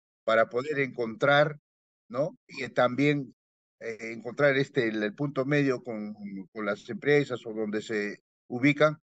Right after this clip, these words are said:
y también el, el causante fundamental ha sido la, la subida del precio del oro, ¿no? Conforme ha ido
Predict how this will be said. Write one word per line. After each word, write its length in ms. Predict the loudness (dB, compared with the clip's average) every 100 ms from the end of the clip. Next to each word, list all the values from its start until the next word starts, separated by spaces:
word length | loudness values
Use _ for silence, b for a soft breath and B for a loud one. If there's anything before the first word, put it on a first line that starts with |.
| _ _ -8
y 120 | -2
también 340 | 0 2 2
el, 160 | 4 2
el 360 | 0 -4 -8
causante 420 | -6 -2 -2 -4 -6
fundamental 600 | -6 -6 -4 0 2 4
ha 80 | 2
sido 180 | 0
la, 140 | 2 0
la 520 | 0 -2 -2 -2 -4
subida 340 | -4 -4 0
del 160 | 0 0
precio 300 | -4 -2 -2
del 160 | 2 4
oro, 300 | 4 0 -8 _ _ _ _ _
¿no? 260 | 0 0 0
Conforme 480 | -4 2 4 4 4
ha 60 | 4
ido 380 | 4 2 2